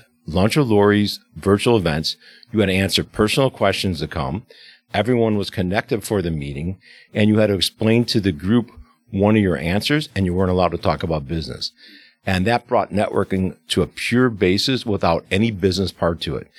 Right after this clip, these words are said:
And I think that's was, was the success of it. It wasn't about business. It was about developing relationships with people. And the stories told there, a lot of those people never told those stories to their spouses or friends. People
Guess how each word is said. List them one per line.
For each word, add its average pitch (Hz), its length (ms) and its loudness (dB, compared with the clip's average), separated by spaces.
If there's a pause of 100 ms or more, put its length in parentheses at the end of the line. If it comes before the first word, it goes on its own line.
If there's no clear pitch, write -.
(320)
And 98 140 0
I 95 80 2
think 120 240 0
that's 101 300 0
was, 95 240 2 (120)
was 92 360 2
the 78 60 -4
success - 580 0
of 60 120 -10
it. - 100 -18 (180)
It 101 60 0
wasn't 104 300 2
about 87 240 0
business. 82 340 0
It 85 80 -4
was 85 120 -4
about 80 320 -2 (240)
developing 90 420 0
relationships 82 540 -4
with 73 140 -8
people. 90 260 -2
And 85 100 0
the 80 60 -2
stories 131 460 2
told 95 320 -2
there, 147 300 0 (680)
a 104 60 0
lot 95 180 2
of 123 60 0
those 127 160 2
people 110 260 2
never 98 240 2
told 92 240 0
those 92 160 2
stories 90 320 0
to 80 60 -10
their 80 100 -2
spouses 87 480 0
or 78 60 -4
friends. 73 420 -6 (440)
People 120 360 0